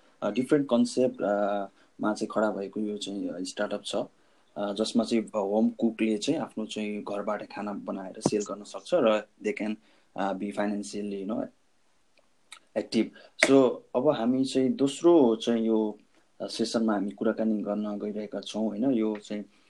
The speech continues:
नेपाली स्टार्टअप कम्युनिटीको बारेमा। अहिले चाहिँ नेपालमा चाहिँ अब स्टार्टअपहरू चाहिँ धेरै नै खुलिरहेको छ, होइन? ज-, अब एप बेसमा छ, इन्टरनेट बेसमा, होइन? अब यो खालको चाहिँ,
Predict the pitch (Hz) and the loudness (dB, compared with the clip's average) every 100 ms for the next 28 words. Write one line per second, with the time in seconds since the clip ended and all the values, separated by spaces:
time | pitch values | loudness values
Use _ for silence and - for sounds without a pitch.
0 | - 117 123 123 117 - 110 110 - 104 | -4 2 6 6 6 4 2 2 -2 -4
1 | 101 101 95 92 98 101 107 101 107 127 | -4 -6 -6 -6 -6 -8 -8 -2 2 2
2 | - 151 143 151 151 147 135 113 110 - | 4 4 6 6 4 6 6 6 4 6
3 | 113 117 101 92 104 104 101 110 110 107 | 8 6 0 -4 -4 -4 -2 -2 -2 -2
4 | 104 104 101 101 - 101 98 113 107 - | 0 -2 -4 -8 -6 -6 -6 -10 -14 -18
5 | - - 101 92 110 104 110 - 110 101 | -12 -8 -6 -2 -2 0 0 0 -2 -2
6 | - - _ - 104 104 107 110 107 98 | -8 -20 _ -2 4 6 6 4 2 0
7 | 110 - 98 92 101 - - 104 110 135 | -2 -2 -4 -4 -4 -4 -4 -2 0 2
8 | 135 123 131 131 127 120 123 | 2 2 4 2 2 2 0